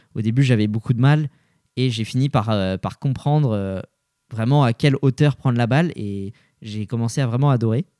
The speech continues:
jusqu'à me dire, « Bon, bah écoute, euh, t'as peut-être trouvé ton nouveau sport, euh, je vais aller voir, euh, sur, euh, leur site internet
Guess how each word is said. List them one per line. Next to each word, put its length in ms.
jusqu'à 440
me 140
dire, « 300
Bon, 260
bah 100
écoute, 380
euh, 260
t'as 80
peut-être 180
trouvé 320
ton 140
nouveau 240
sport, 400
euh, 160
je 140
vais 160
aller 200
voir, 380
euh, 340
sur, 380
euh, 220
leur 240
site 220
internet 640